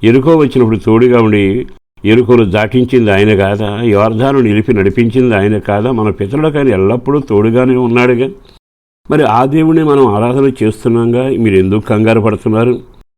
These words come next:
ఆయన విడవడు, నిన్ను మానక మేలు చేస్తూ నీతో నడవగలిగిన వాడు, నడిపించగలిగిన వాడు.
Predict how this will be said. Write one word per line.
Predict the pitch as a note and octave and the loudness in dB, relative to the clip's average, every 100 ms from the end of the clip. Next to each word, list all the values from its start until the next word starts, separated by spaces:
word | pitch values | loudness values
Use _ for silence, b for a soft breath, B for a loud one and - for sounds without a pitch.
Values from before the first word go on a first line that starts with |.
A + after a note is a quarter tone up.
| _ _ _ G2 | _ _ _ -4
ఆయన | G2 G2 G2 | -2 0 0
విడవడు, | G#2 F2+ G#2+ B2+ C3 G#2+ B2+ C3+ - - _ _ _ - | -2 0 2 2 2 2 2 0 -4 -14 _ _ _ -4
నిన్ను | B2 B2 A#2 A2 A2 F#2+ - - | 0 2 2 2 0 -2 -6 -6
మానక | F#2+ G2+ B2 D3 C3+ A2+ A2 A2+ G#2 | -2 0 2 0 -2 -2 0 -2 -4
మేలు | G2+ G#2 A#2 D3+ C#3+ A#2 | -4 0 2 2 0 0
చేస్తూ | G#2+ - A#2+ | 0 0 2
నీతో | G#2+ G2+ G#2 | 2 0 0
నడవగలిగిన | G#2 F#2+ F#2 A2 A#2+ A2+ G#2+ | 0 0 0 2 2 2 2
వాడు, | G2 G2 | 2 2
నడిపించగలిగిన | C3 A#2 G#2 G2 G2 G#2+ G2 F#2+ F#2 | 2 2 0 0 -2 -2 0 2 2
వాడు. | F#2 F2 | 0 -2